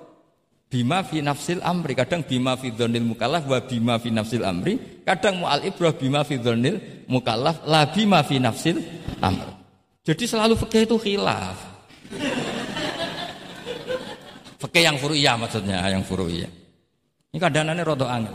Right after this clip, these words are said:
gurumu ini. Nah. Nah, sekarang misalnya seperti itu, ijtihad tadi.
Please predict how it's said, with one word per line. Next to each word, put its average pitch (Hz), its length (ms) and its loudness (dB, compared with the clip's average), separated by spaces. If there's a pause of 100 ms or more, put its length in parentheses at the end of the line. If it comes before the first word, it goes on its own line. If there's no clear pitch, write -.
(140)
gurumu 104 320 0
ini. 95 80 -4 (880)
Nah. - 160 -4 (2250)
Nah, 123 320 0
sekarang 240 400 2
misalnya 233 480 2
seperti 214 480 0
itu, 110 400 0 (1040)
ijtihad - 480 0
tadi. 107 320 -4